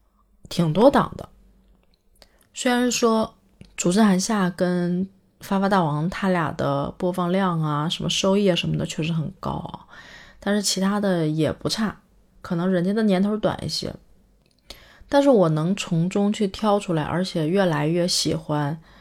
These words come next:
发发大王是越来越喜欢的。竹子寒夏其实是一个持平的状态，就它会吸引你，但你要说多喜欢，呃，有点苛刻啊。我觉得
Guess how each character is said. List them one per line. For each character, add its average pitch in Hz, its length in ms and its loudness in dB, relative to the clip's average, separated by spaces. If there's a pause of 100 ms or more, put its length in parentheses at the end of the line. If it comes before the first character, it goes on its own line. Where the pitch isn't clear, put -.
(120)
发 214 200 2
发 233 80 2
大 214 120 4
王 147 160 -2
是 185 140 0
越 165 80 2
来 139 160 -2
越 147 140 -2
喜 160 200 -4
欢 - 220 -12
的。 - 140 -10 (340)
竹 185 160 0
子 240 100 4
寒 190 220 2
夏 190 300 0
其 - 200 -6
实 185 140 -2
是 190 160 0
一 185 80 2
个 180 160 -2
持 - 240 -4
平 175 180 -4
的 147 120 -4
状 151 240 -4
态， 156 260 -8 (420)
就 202 120 -6
它 226 160 2
会 226 160 0
吸 233 300 2
引 160 200 2
你， 156 180 -10 (380)
但 233 180 2
你 185 60 4
要 175 160 0
说 202 160 -2
多 185 320 4
喜 - 240 4
欢， - 400 -4 (540)
呃， 156 720 -4 (960)
有 190 120 4
点 214 160 8
苛 208 220 -2
刻 208 200 0
啊。 135 180 0
我 170 100 -2
觉 185 140 2
得 226 260 2